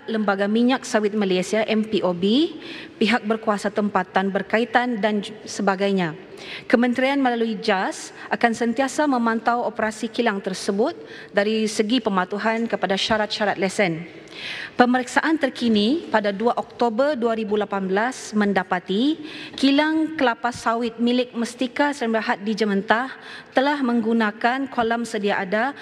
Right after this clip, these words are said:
untuk pengitaran semula efluen dari operasi kilang tersebut. Pemeriksaan pada enam belas Julai dua ribu lapan belas juga telah mendapati bahawa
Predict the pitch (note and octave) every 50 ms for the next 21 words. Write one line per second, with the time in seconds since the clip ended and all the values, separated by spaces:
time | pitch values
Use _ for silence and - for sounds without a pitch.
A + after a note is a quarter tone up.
0 | - - - - B3 B3+ C4 - E4 D#4 - - - A#3 A3+ A3+ A3 - A3+ A3+
1 | A#3 A#3 A#3+ B3 A#3+ - - A#3+ A#3 A3+ A3+ A3+ A3 A3 G#3+ - A#3 A#3 - -
2 | B3 A#3+ B3+ B3 G#3 E3 D#3+ - - - - - - - F#3+ G#3 G#3 A3+ B3 B3+
3 | - G#3 G#3 - G#3+ G3 F#3 - A#3+ A3+ - A#3+ A3 G#3+ G#3 G3+ - G#3+ G#3 -
4 | - A3 G#3+ G#3+ D#3 - - - - - - - - - - - - B3 A#3 A#3
5 | A3+ A3+ - - A#3+ - - A#3+ B3+ C#4 C#4+ C4+ - A3+ G3+ G3 - A#3 A3+ A3
6 | A3 G#3 G3+ G3 - G#3 F#3 G#3 G#3 G3+ G#3 A3 A#3+ C4 C4+ A#3 G#3 G#3+ G#3+ G#3
7 | G#3 F#3+ G3+ G3+ F#3+ F#3+ - F#3 F#3 F3+ F#3+ G#3+ A#3+ A#3+ - - - - A3 A3
8 | A#3+ A#3+ - - A3+ A3 G#3+ G#3 G#3 G#3 G3 G3 G3 - A3 A3 A3 D4 C#4 A3+
9 | G3 F#3+ - F#3+ F#3 F3+ F#3+ G#3+ B3+